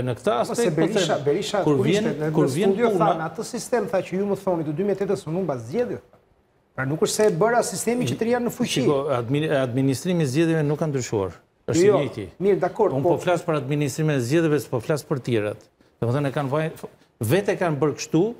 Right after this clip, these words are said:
Speaker 1: dhe kjo pjesa e rilindje, e, më fal, e rithemelimit që u
Speaker 2: U shkoi,
Speaker 1: shkëput,
Speaker 2: u shkoi paketa,
Speaker 1: ngeli
Speaker 2: e,
Speaker 1: doli jashtë loje.
Speaker 2: pra, shkoi
Speaker 1: Dhe
Speaker 2: paketa,
Speaker 1: pavarësisht se
Speaker 2: edhe
Speaker 1: ne mund themi
Speaker 2: sistemi dhe
Speaker 1: që
Speaker 2: administrimi.
Speaker 1: politikisht, moralisht, kjo pjesë ka të drejta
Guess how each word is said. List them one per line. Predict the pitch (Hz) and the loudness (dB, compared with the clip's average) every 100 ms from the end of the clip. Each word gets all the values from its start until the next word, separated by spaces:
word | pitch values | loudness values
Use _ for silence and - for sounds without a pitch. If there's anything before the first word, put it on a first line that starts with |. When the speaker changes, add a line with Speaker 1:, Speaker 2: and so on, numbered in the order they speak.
| - _ _ 123 | -14 _ _ 0
Speaker 1:
dhe | 139 - | 0 2
kjo | 160 | 0
pjesa | 196 185 180 170 | 2 0 2 2
e | 156 | 2
rilindje, | 151 160 170 139 139 165 | 2 2 2 2 2 2
e, | 151 151 147 | 4 4 2
më | 143 | 0
fal, | 131 147 131 | 0 0 0
e | 143 147 139 131 143 | 0 2 2 2 2
rithemelimit | 185 175 156 143 139 131 110 | 2 0 -2 0 0 0 0
që | - | 0
u | 214 | 0
Speaker 2:
U | |
shkoi, | 214 220 | 2 2
Speaker 1:
shkëput, | - 208 | 2 2
Speaker 2:
u | 226 | 0
shkoi | - 214 214 | 4 2 4
paketa, | 170 - 247 214 | 0 -2 0 4
Speaker 1:
ngeli | 180 185 185 | 4 4 2
Speaker 2:
e, | |
Speaker 1:
doli | 139 180 170 | 4 4 4
jashtë | 160 - | 4 2
loje. | 143 123 113 | 0 2 0
Speaker 2:
pra, | 117 | 0
shkoi | 113 120 | 0 2
Speaker 1:
Dhe | 147 139 | 2 2
Speaker 2:
paketa, | - 214 | 2 2
Speaker 1:
pavarësisht | 208 240 226 247 226 | 4 2 0 -2 2
se | 180 | 4
Speaker 2:
edhe | 208 208 | 4 4
Speaker 1:
ne | 220 | 2
mund | 214 185 | 0 2
themi | 214 190 160 135 | 2 4 2 0
Speaker 2:
sistemi | 202 - 208 233 240 | -2 0 2 2 2
dhe | |
Speaker 1:
që | 208 | 4
Speaker 2:
administrimi. | 165 202 196 | 4 2 2
Speaker 1:
politikisht, | 208 160 143 208 - 165 151 - - | 2 2 -2 -4 0 2 2 0 0
moralisht, | 151 190 196 165 160 156 - - _ _ _ _ | 2 4 4 4 4 2 0 -8 _ _ _ _
kjo | 190 196 202 | 2 2 2
pjesë | 196 185 147 - - | 2 4 4 -2 -2
ka | 156 | 0
të | 156 143 113 | 0 -2 2
drejta | 147 151 151 147 | 2 2 2 -2